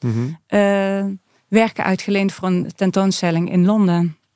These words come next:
Speaker 2: Ja, dus ook
Speaker 1: Om
Speaker 2: met
Speaker 1: dat
Speaker 2: het
Speaker 1: kracht
Speaker 2: idee
Speaker 1: bij te
Speaker 2: van,
Speaker 1: zetten.
Speaker 2: ja, dus van, ook met het idee van, nou ja, dat is een goed moment om een, eh, uitgever te vinden.
Speaker 1: Ja.
Speaker 2: En in negentien drieëntwintig was het, zijn werk ook te zien in New York. Dus dat,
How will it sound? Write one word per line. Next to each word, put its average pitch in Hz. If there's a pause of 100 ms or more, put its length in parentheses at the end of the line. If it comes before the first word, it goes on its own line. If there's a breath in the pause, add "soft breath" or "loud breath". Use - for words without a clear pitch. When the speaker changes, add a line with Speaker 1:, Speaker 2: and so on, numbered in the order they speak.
(580)
Speaker 2:
Ja, 190
dus 170
ook -
Speaker 1:
Om 147
Speaker 2:
met -
Speaker 1:
dat -
Speaker 2:
het -
Speaker 1:
kracht 151
Speaker 2:
idee -
Speaker 1:
bij 131
te 120
Speaker 2:
van, -
Speaker 1:
zetten. -
Speaker 2:
ja, 240
dus 175
van, - (200)
ook -
met 180
het 165
idee 170
van, 175
nou 165
ja, 170
dat 160
is - (640 soft breath)
een -
goed 185
moment 170
om 170
een, 175
eh, 170
uitgever 180
te 156
vinden. 160
Speaker 1:
Ja. 123 (120)
Speaker 2:
En 208
in 196
negentien 202
drieëntwintig 196
was 185
het, 180
zijn 185
werk 180
ook 220
te -
zien 175
in 170
New 185
York. 185 (680)
Dus 180
dat, -